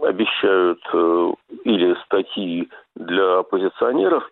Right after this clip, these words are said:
или, как минимум, их отстранение от политического процесса, то эти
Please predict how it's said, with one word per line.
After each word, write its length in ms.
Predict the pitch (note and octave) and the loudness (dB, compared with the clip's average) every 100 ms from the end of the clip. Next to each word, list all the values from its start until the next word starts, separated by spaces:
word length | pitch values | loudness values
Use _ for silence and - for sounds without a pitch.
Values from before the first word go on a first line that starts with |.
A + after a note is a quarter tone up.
| - | -4
или, 560 | D3+ F3 D3 B2 B2 - | 0 2 2 0 -2 -8
как 200 | - - | -6 -2
минимум, 420 | B2+ A#2 G2+ A2 | 0 2 2 0
их 160 | G#2+ G2+ | 0 -2
отстранение 600 | - - F#2 A2 G#2+ F#2+ | -2 -2 0 2 2 0
от 100 | - | 0
политического 580 | F2 F2 F#2 - F#2+ | -4 -4 -8 -4 -4
процесса, 640 | F#2+ G2+ F#2 - C2 - - - - - - _ _ | -2 -2 -4 -2 -4 -2 -6 -2 -2 -4 -10 _ _
то 340 | E3+ E3 - - _ | 0 2 0 -4 _
эти 220 | E3 D#3+ | -2 0